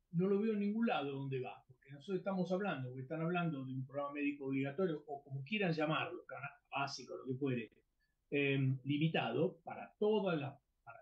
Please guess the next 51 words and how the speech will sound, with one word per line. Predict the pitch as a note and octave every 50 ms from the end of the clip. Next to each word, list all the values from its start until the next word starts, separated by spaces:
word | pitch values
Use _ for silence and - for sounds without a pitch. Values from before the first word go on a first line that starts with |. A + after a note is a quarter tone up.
| - _ _
toda | G#3 G#3 G#3+ G3
la | E3 C#3 - -
población | B2 A#2 A2 A2 - - D#3+ D3 C3
por | C3+ C3 C3+
igual, | D#3 G3+ A#3+ F3+ B2+ A#2
lo | A2 -
cual | C3 C3 C3 C3
no | B2
me | A#2+ A#2+ A2
parece | - - - - - C3
mal | C#3 F3 E3 C3+
que | C3 C3+
toda | - C#3+ C3+ C3
la | B2 - -
población | _ - - - - D3+ C3+ B2+
tenga | B2 A2+ G2 G2
el | A2
mismo | A#2 B2 C#3 D#3+
acceso. | E3 - - - C#3 B2 B2 - F#3+ F#3+ G3 - _ _ _ _ _ _ -
Lo | A#2+ B2+ B2
que | - C3+
me, | C#3 C#3+
no | C#3+ C#3+ D#3 D#3+
me | E3 D#3+
queda | D#3+ E3 E3 E3
claro | - E3 E3 E3+ F3+ E3+
quién | - - D3+ C#3
financia | C3 C#3+ C3+ C3+ C#3 C3+ - C3+ B2+
el | B2
resto, | B2 A#2+ A#2 - - _ - - - - - _ _ _ _ _ _
porque | - A#2+ A2+ A#2+
yo, | A#2 B2 B2
por | B2+ B2+
ejemplo, | C3 C3 C#3 C3+ C3+ D3
he | C#3+
visto | C#3+ C#3+ C#3+ C#3+ - F#3 E3+ C3+ -
que | C3+ C3 B2+ B2 B2
en | A#2+ A#2 A#2+
el, | A#2 A#2 B2 A#2 - _
en | - A#2+ A#2+
el, | A2+ A2+ A2+ G#2+ - _ _ _ _ _ _ _ _ _ _
en | C3 B2+ B2+
lo | B2 A#2+ B2
que | - C3 C3+ C3+
es, | C3 C3 - C3+
eh, | B2+ A#2+ A#2+ A#2 A2 A2 G#2+ G#2 G#2 - - - - - _ _ _ _ _ _ _
el | - A#2+
sistema | - - - D3 C#3+ C#3 C3
de | B2+ B2
seguro | - - B2+ B2+ B2+ B2+ C3
social, | - - E3+ D#3+ - F3 D3 D3+ E3+ G3+ G3+ -